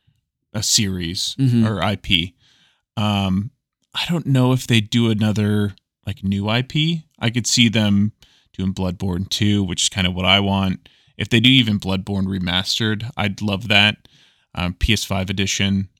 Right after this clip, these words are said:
Speaker 1: But I, I think the safe bet from them is gonna just be that D L C
Speaker 2: That
Speaker 1: for
Speaker 2: would be
Speaker 1: Elden
Speaker 2: pretty
Speaker 1: Ring.
Speaker 2: sweet if they kinda, you know, Elden Ring D L C. No, by the way, we do, we do have one more thing. Um, Blue Point's been working hard on a Bl-,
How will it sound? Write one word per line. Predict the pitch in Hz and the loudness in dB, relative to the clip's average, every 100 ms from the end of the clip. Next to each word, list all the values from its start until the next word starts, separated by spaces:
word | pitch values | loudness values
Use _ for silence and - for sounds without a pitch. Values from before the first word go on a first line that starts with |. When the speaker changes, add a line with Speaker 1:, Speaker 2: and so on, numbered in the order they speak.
| _ | _
Speaker 1:
But | - 95 - - | -8 -6 -2 2
I, | 113 110 | 2 2
I | |
think | 113 120 113 | 2 0 0
the | |
safe | 104 - 87 - | -2 -2 -4 -6
bet | 82 - | -10 -10
from | - 80 | -12 -10
them | 82 55 69 | -8 -8 -8
is | - | -10
gonna | 67 - | -10 -14
just | - - | -16 -16
be | - | -14
that | 71 - | -14 -14
D | - | -18
L | - | -16
C | - - - _ | -16 -14 -16 _
Speaker 2:
That | 143 | -2
Speaker 1:
for | 185 | 2
Speaker 2:
would | 247 | 4
be | |
Speaker 1:
Elden | 247 | 4
Speaker 2:
pretty | 196 | 4
Speaker 1:
Ring. | 180 | 4
Speaker 2:
sweet | - 156 143 | 4 4 4
if | 120 | 4
they | 127 | 2
kinda, | 110 123 127 - | 0 0 0 0
you | 123 110 | 2 2
know, | 107 101 - - _ _ _ _ - | 2 0 -4 -12 _ _ _ _ -4
Elden | 127 131 131 | 0 4 4
Ring | 127 | 4
D | 117 | 4
L | 120 | 2
C. | 110 - 127 | 4 4 4
No, | 135 | 4
by | 127 120 | 2 2
the | |
way, | 117 | 2
we | 113 | 2
do, | 110 127 120 - | 4 4 4 2
we | |
do | 110 127 | 2 2
have | 107 | 4
one | 110 | 2
more | 107 | 2
thing. | 104 113 110 104 - _ - | 0 0 2 0 -6 _ -4
Um, | 110 104 101 98 92 - | 0 2 2 0 -2 -4
Blue | 120 139 | 4 4
Point's | 123 120 107 | 4 2 2
been | 113 | 2
working | 110 104 | 0 0
hard | 107 104 101 | 0 2 2
on | 98 101 | 0 0
a | 98 98 85 | 0 -2 -4
Bl-, | 104 104 | -4 -4